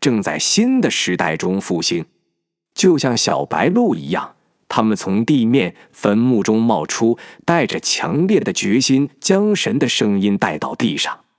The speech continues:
荒野的死亡使他们脱去旧有的模式、心态和关系。而现在我们看到神正在诞生，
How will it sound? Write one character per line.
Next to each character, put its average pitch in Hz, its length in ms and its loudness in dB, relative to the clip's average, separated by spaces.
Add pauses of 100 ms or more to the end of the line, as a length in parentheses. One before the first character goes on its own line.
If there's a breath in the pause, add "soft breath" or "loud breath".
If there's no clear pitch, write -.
(800)
荒 151 380 2
野 113 140 0
的 113 100 0
死 92 240 -2
亡 76 320 -2 (100)
使 - 300 -2
他 117 160 -2
们 107 160 0
脱 139 300 0
去 101 260 0
旧 101 220 0
有 69 200 -4
的 80 140 -6
模 82 240 -2
式、 - 240 -4 (160)
心 123 400 0
态 87 220 -2
和 - 200 -8
关 110 300 0
系。 - 220 -4 (400)
而 165 180 2
现 190 260 2
在 156 360 0
我 104 120 2
们 135 120 0
看 151 260 0
到 107 300 0
神 147 420 0
正 196 180 2
在 135 200 0
诞 151 220 0
生， 139 300 0